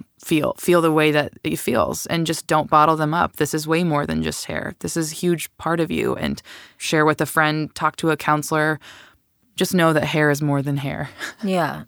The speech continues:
Speaker 2: No, I, I agree with that. I also think there are a lot of things you can do. There are wigs, there are scarves, there are really cute beanies that are so on trend. You can put Swarovski crystals on your entire head.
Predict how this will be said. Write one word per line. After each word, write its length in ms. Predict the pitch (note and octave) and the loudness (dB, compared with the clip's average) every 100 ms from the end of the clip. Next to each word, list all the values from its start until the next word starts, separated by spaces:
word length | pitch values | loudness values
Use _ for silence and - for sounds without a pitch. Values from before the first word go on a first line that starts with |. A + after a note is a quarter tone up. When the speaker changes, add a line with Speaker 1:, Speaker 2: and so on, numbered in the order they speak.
| - | -4
Speaker 2:
No, 220 | G#3 G3+ | 0 2
I, 220 | F#3+ F#3+ | 2 -2
I 160 | - F3+ | -4 -4
agree 480 | G3 F#3 F#3 F#3 F3 | -4 -4 -6 -4 -4
with 120 | D#3+ | -2
that. 300 | E3 D3+ - - | -2 -4 -8 -4
I 160 | F#3 G3+ | -2 0
also 440 | A3+ B3 B3+ C4+ A#3 | 2 2 0 -4 -2
think 360 | A#3 G3+ F#3+ - | 0 0 -2 -4
there 180 | G3 F#3 | 0 2
are 180 | F3+ | 4
a 80 | F3+ | 4
lot 340 | F3+ F3+ F3 F#3 | 2 4 4 4
of 80 | F3+ | 0
things 460 | - F#3 F3 - | -2 0 0 0
you 120 | E3 | -2
can 320 | D3+ E3 E3 D3+ | -2 -2 -2 0
do. 460 | D3+ C3+ C3 C#3+ - - - | 0 -2 -4 -8 -12 -20 -6
There 160 | D#3+ C#3+ | -2 2
are 140 | D#3 | 2
wigs, 520 | E3 G#3+ D3 D#3+ - | 2 2 2 0 -4
there 200 | - D#3+ | 0 0
are 140 | - E3+ | 2 -2
scarves, 440 | - A3+ G3+ D#3+ | 2 4 4 2
there 100 | F3 | -2
are 120 | D#3 | -2
really 260 | D#3+ F3+ F3+ | 0 0 0
cute 300 | - G3 F3 | -2 -6 -4
beanies 400 | G3+ G#3+ F#3 F3 | 0 2 2 0
that 140 | F3 D#3+ | 2 2
are 80 | E3 | 0
so 440 | - - G#3+ G3 | -4 -2 4 4
on 240 | F3 F#3+ F#3+ | 4 2 2
trend. 500 | - G3+ F3 E3 - | 2 2 2 -2 -2
You 160 | F#3 | -2
can 180 | A#3+ D#4 | -2 -6
put 180 | - C4+ | -2 -2
Swarovski 640 | - G#3+ E3 E3+ - F#3+ | -2 -4 0 -2 -2 -8
crystals 600 | E3 - D3 - G3 G3 - | -8 -6 -6 0 0 0 -2
on 200 | E3 D#3 | -4 -2
your 180 | D3+ C#3+ | -2 -2
entire 500 | C#3+ - D#3+ D3 D3+ | -4 -4 -2 0 0
head. 460 | D#3 E3 D#3 E3 | 0 0 2 0